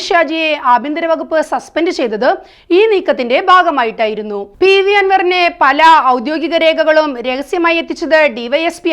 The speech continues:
ആയിരിക്കെ, എം ഐ ഷാജിയുടെ അറിവോടെ ആയിരുന്നുവെന്നാണ് ആഭ്യന്തര വകുപ്പ് കണ്ടെത്തിയിട്ടുള്ളത്. ഇതിനെ തുടർന്നാണ് ഷാജിക്കെതിരെ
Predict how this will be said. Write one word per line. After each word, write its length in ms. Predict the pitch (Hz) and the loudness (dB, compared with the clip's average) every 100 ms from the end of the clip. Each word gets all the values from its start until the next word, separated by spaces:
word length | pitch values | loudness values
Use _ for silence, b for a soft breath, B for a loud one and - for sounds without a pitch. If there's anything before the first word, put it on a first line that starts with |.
| 233 | 0
ആയിരിക്കെ, 340 | 202 - 294 349 B B B 330 | -2 -4 -4 -4 B B B 0
എം 80 | 349 359 | 2 0
ഐ 20 | 370 | 0
ഷാജിയുടെ 540 | 381 330 339 277 226 302 320 311 | 2 2 2 -2 0 2 4 2
അറിവോടെ 400 | 359 370 381 359 311 | 2 0 0 4 4
ആയിരുന്നുവെന്നാണ് 680 | 370 349 302 247 214 233 370 - B B 349 | 2 0 -2 -4 -4 -2 -4 -8 B B 4
ആഭ്യന്തര 340 | 381 381 349 277 | 4 2 0 -2
വകുപ്പ് 260 | 220 220 370 | -2 -4 0
കണ്ടെത്തിയിട്ടുള്ളത്. 720 | 381 320 226 233 226 220 214 196 - b b 254 | 0 0 -2 -4 -6 -4 -4 -4 -6 b b -8
ഇതിനെ 220 | 247 269 269 | -4 -4 0
തുടർന്നാണ് 480 | 277 277 254 233 311 381 - | 0 2 0 0 -2 -2 2
ഷാജിക്കെതിരെ 600 | 330 339 349 359 349 | 4 2 -2 -4 -2